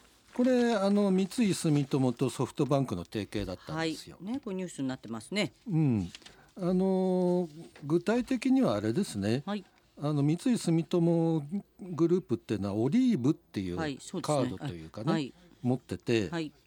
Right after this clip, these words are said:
Speaker 1: えー、ソフトバンクは、まあ、ソフトバンクっていうよりも、この場合、ペイペイなんですが、
Speaker 2: はい。
Speaker 1: まあ、あって、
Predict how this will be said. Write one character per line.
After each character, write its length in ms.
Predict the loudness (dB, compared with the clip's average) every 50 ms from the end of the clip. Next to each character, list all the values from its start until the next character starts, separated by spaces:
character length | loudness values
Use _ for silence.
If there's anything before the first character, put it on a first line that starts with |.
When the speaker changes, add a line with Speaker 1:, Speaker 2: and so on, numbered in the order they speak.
| _ _ _ _ _ _ _ _ -10
Speaker 1:
え 880 | -6 -6 -4 -4 -4 -4 -4 -4 -6 -6 -6 -8 -8 -8 -10 -10 -10 -12 -14
ー、 0 | -16 -20 _ _ _ _ _ _ -20 -20
ソ 160 | -6 -4 -4 -2
フ 60 | -2
ト 100 | 0 2
バ 120 | 2 2
ン 60 | 2
ク 140 | 2 0 -2
は、 120 | -4 -4 -6
ま 220 | -4 -2 -2 -2 -4
あ、 20 |
ソ 180 | -4 -6 -6 -6
フ 80 | -2
ト 80 | -2 0
バ 120 | 2 2
ン 60 | 0 0
ク 100 | -4 -8
っ 20 |
て 140 | -4 -2 0
い 20 |
う 40 | 0
よ 60 | 0
り 60 | 0
も、 60 | -2 -4
こ 120 | -4 -4
の 80 | -2 -2
場 100 | -2 -4
合、 20 |
ペ 240 | -6 _ -2 -2 -2
イ 60 | -2
ペ 140 | -4 -6 -8
イ 40 | -8
な 100 | -8 -14
ん 100 | -20 -20
で 80 | -20 -20
す 140 | -20 -18
が、 160 | -16 -16 -18 -12
Speaker 2:
は 140 | -10 -8 -8
い。 160 | -8 -8 -10 -12 -8
Speaker 1:
ま 280 | -4 -4 -4 -4 -6 -10
あ、 80 | -10 -10
あ 20 |
っ 40 | -10
て、 480 | -10 -12 _ _ -4 -2 -2 -2 -4